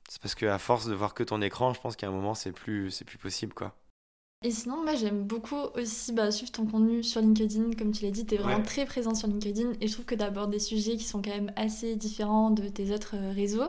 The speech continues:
Speaker 2: Et notamment la vision, euh, pro de ton métier. Et justement, toi, après dix ans sur, euh, les réseaux sociaux, c'est quoi maintenant ta vision à toi de l'influence avec, bah, toutes les dérives que le milieu
Speaker 1: Ouais.
Speaker 2: a connues, surtout ces derniers temps, plein de bad buzz, et cetera, qui ont peut-être aussi un peu décrédibilisé le métier.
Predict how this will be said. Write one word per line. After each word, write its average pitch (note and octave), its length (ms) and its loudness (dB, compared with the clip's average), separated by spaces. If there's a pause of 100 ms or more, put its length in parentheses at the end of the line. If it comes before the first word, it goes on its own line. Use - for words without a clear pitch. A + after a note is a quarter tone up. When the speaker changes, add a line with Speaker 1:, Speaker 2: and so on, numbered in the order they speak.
(120)
Speaker 2:
Et G#3+ 140 10
notamment G#3+ 380 8
la A3+ 100 4
vision, G#3 460 2
euh, G3 100 2
pro B3+ 580 -4
de G#3 240 0
ton G3+ 180 -2
métier. G#3+ 480 4 (100)
Et A3 60 6
justement, G#3+ 360 2
toi, B3+ 140 2
après A3 320 0
dix A3 380 2
ans A#3+ 220 2
sur, G#3+ 340 2
euh, G3+ 200 -2
les G3+ 140 4
réseaux G#3+ 260 4
sociaux, B3+ 560 2
c'est A3 180 2
quoi C4+ 140 4
maintenant A#3+ 300 6 (120)
ta B3 120 6
vision A3+ 340 2
à A3 140 4
toi B3 260 2
de A3 120 4
l'influence G#3 800 2
avec, G3+ 420 0 (180)
bah, G3+ 180 6
toutes G#3 280 -6
les A#3 100 2
dérives A3+ 420 2
que - 140 -4
le G#3 120 4
milieu A3 260 10
Speaker 1:
Ouais. - 120 4
Speaker 2:
a G#3+ 80 8
connues, A3+ 380 4
surtout - 260 -4
ces A3+ 140 2
derniers G3+ 260 2
temps, A3 300 2
plein G#3+ 160 4
de G#3+ 80 6
bad G3+ 180 2
buzz, A3 260 4
et G#3+ 80 4
cetera, G#3+ 520 0
qui - 160 -2
ont G3+ 100 2
peut-être G#3+ 380 2
aussi A3 260 2
un G#3 120 4
peu A#3 260 0
décrédibilisé G#3 880 0
le G#3+ 200 4
métier. A#3+ 500 0